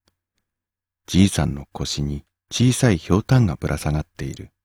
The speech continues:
肩から四角な箱を脇の下へ吊るしている。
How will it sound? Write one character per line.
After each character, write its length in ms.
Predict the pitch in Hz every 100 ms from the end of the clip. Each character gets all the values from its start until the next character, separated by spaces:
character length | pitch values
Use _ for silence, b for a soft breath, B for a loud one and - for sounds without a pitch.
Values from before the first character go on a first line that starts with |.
| _ _ _ _ _ _ _ _ _ _ _ _ _ _ _ _ _ _ _ _ _ _ -
肩 260 | 139 135
か 160 | 131 110
ら 100 | 90
四 180 | - -
角 280 | 139 - 143
な 120 | 113
箱 520 | - 95 - 101 98
を 40 |
脇 240 | 90 87 135
の 140 | 135
下 260 | 123 - 123
へ 60 |
吊 220 | 90 - 92
る 100 | 80
し 100 | -
て 140 | 80
い 100 | 76
る。 200 | 73 71